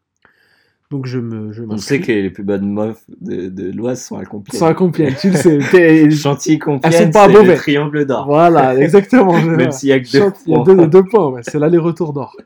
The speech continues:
Speaker 1: C'est le Bifrost, en fait.
Speaker 2: <laughs>
Speaker 1: C'est Asgard et Vanaheim. Il y a, ouais, ouais, Chantilly, euh, Compiègne, euh, que des dingueries.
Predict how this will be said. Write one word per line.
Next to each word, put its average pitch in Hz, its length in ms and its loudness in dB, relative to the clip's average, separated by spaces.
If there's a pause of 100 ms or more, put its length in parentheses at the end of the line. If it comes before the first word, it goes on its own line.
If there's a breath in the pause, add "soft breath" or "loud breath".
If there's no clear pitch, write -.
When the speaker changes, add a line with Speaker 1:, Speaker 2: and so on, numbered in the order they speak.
Speaker 1:
C'est - 180 4
le 160 60 4
Bifrost, 190 560 -2
en 151 40 -6
fait. 127 400 -8 (120)
Speaker 2:
<laughs> 131 240 -20
Speaker 1:
C'est - 140 -8
Asgard 151 440 -2
et 147 60 -4
Vanaheim. 151 540 -6 (600 loud breath)
Il 139 60 -10
y 143 80 -4
a, 131 180 -2
ouais, 170 140 0
ouais, 110 460 -4
Chantilly, 208 640 -6
euh, 135 1000 -6
Compiègne, 175 600 -6
euh, - 360 -20
que - 80 -8
des 160 140 -8
dingueries. 123 280 -12